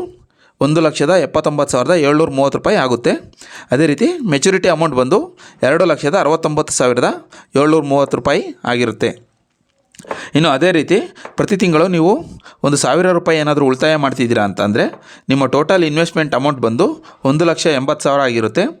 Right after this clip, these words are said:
ಇನ್ನು ಟೋಟಲ್ ಇಂಟ್ರೆಸ್ಟ್ ಬಂದು ಮೂರು ಲಕ್ಷ ಐವತ್ತೊಂಬತ್ತು ಸಾವಿರದ ನಾನ್ನೂರ ಐವತ್ನಾಲ್ಕು ರೂಪಾಯಿ ಆಗಿರುತ್ತೆ. ಇನ್ನು ಮೆಚುರಿಟಿ ಅಮೌಂಟ್ ಬಂದು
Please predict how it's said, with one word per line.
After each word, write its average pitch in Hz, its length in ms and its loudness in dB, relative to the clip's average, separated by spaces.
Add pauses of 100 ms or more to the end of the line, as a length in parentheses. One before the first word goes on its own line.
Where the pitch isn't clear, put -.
(380)
ಇನ್ನು 139 160 0
ಟೋಟಲ್ 180 360 2
ಇಂಟ್ರೆಸ್ಟ್ 170 340 -2
ಬಂದು 160 420 -2 (260)
ಮೂರು 185 180 2
ಲಕ್ಷ 175 240 0
ಐವತ್ತೊಂಬತ್ತು 160 540 0
ಸಾವಿರದ 127 200 0 (320)
ನಾನ್ನೂರ 147 360 0
ಐವತ್ನಾಲ್ಕು 143 440 0
ರೂಪಾಯಿ 208 300 -2
ಆಗಿರುತ್ತೆ. 131 500 -2 (580)
ಇನ್ನು 160 160 2
ಮೆಚುರಿಟಿ 185 440 0
ಅಮೌಂಟ್ 165 300 0
ಬಂದು 135 480 0